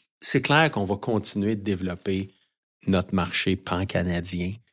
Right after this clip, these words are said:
euh, notamment dans trois grands secteurs d'activité, l'assurance de dommages, l'assurance de personnes, la gestion de patrimoine. Ça, là, c'est, c'est clair. L'Ontario, pour nous, est un marché aussi qu'on va vouloir continuer de prendre de l'expansion.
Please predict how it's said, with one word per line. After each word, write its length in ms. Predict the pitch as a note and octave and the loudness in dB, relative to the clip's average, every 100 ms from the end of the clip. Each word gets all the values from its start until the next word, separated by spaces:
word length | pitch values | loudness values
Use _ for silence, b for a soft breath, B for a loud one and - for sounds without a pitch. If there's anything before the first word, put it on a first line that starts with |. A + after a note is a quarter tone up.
| _ _ | _ _
euh, 200 | F#2 E2 E2 | -6 -4 0
notamment 480 | A2 A2 G2 G2+ | 2 2 2 2
dans 160 | G2+ F2 | 0 -2
trois 380 | G#2 - A2+ G#2+ | -6 0 2 4
grands 220 | G2+ G2 | 2 0
secteurs 440 | - F#2+ - F2+ | 0 -2 -2 -2
d'activité, 640 | F2 G2+ - F2 F2 - F#2+ | -2 -4 -4 -4 -8 -6 -4
l'assurance 560 | F#2 - G#2 F#2 F#2+ | -2 -2 0 0 -2
de 80 | F2 | -2
dommages, 600 | F2 F2 F2 F#2 F#2+ F#2 | -6 -6 -6 -6 -6 -4
l'assurance 560 | F2 F2+ - G#2 G2 F#2 | -4 -2 -2 0 0 0
de 80 | F2+ | -4
personnes, 600 | - E2 - F#2 F#2 F2+ | -6 -4 -4 -2 -4 -4
la 160 | E2+ | -6
gestion 540 | F2+ F2+ G2+ - - G#2 | -4 0 0 0 2 2
de 60 | |
patrimoine. 800 | - F#2+ - F2 F2 F2 F2+ F#2 G#2 _ _ - | 0 -4 -4 -4 -2 -2 -2 -4 -6 _ _ -6
Ça, 240 | - C3 | 0 2
là, 160 | G2+ G2 | 2 0
c'est, 280 | - E2+ D#2 | -2 -6 -6
c'est 200 | - - | -8 -6
clair. 480 | - G2 F#2+ G2+ G#2 _ _ - | 0 2 2 2 -2 _ _ 0
L'Ontario, 760 | G#2+ A#2 B2+ B2 G2+ G2 G#2+ | 4 6 6 4 2 4 2
pour 180 | G#2 F#2 | 2 -2
nous, 120 | G2 | -2
est 120 | F#2+ | -2
un 80 | F2+ | -4
marché 340 | F2+ - - | -4 -4 -2
aussi 240 | G2 - - | -2 -2 -4
qu'on 180 | - F2 | -8 -8
va 80 | |
vouloir 300 | F2 F#2 F2+ | -6 -6 -8
continuer 420 | - G#2+ - G#2 G2+ | 0 0 2 0 0
de 40 | |
prendre 260 | - F#2 F2+ | 0 -2 -2
de 60 | |
l'expansion. 800 | D#2 F2+ - F#2+ F2+ F2 - G#2 | -4 -4 -4 -4 -4 -4 -4 -4